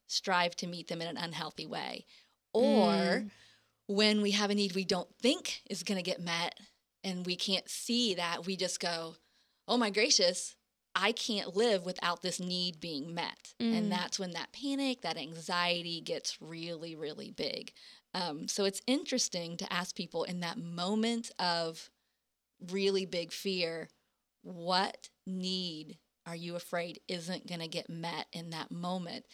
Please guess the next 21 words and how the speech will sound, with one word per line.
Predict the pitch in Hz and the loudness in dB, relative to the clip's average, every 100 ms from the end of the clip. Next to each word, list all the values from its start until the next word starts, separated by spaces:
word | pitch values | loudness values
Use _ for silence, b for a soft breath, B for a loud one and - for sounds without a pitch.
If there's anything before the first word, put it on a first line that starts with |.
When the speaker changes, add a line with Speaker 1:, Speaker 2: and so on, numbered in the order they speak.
| B B | B B
Speaker 1:
And | - 208 | -6 -2
often | 262 370 - 214 185 185 | -2 -2 2 2 2 0
when | 196 | 0
they | 190 220 | 4 2
can | 294 370 277 | 2 -2 -4
answer | - 175 175 - 277 | -4 -6 0 0 2
that, | 285 302 349 359 - _ _ _ _ | 0 -2 -2 -8 -16 _ _ _ _
all | 202 220 | 2 4
of | 277 | 2
a | 320 | 2
sudden | - 190 180 | 2 2 -2
they | 175 | -4
have | 175 - | -6 -8
clarity, | - - 285 330 269 | -6 0 0 2 0
'cause | 208 202 - | 0 -4 -2
here's | 254 285 320 294 220 _ | -2 0 2 0 0 _
the | 190 - - | -8 -6 2
other | 190 190 214 | 2 4 0
trick | 208 - 190 175 | 2 2 2 0
of | - 165 | -2 -4
anxiety. | 170 165 170 170 165 156 | -4 -4 -2 -2 -4 -10